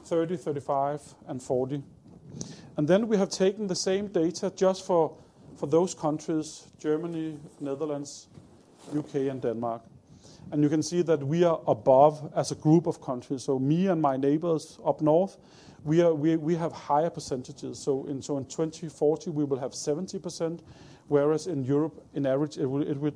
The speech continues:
will only be, be four, no, fifty percent. I just told you before that in my country,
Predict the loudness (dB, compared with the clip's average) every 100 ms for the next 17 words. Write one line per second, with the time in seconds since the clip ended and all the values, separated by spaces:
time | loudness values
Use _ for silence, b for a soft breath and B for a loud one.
0 | -2 0 2 2 0 0 -2 -4 -8 -20
1 | _ -10 -10 -4 -2 -2 -4 -6 -2 -2
2 | -2 -8 -8 -6 -6 -10 -10 -10 -12 B
3 | B B B 2 2 4 6 6 6 -2
4 | 2 4 4 0 B B 0 2 4 4
5 | 4 2 -2 -2 -2 -2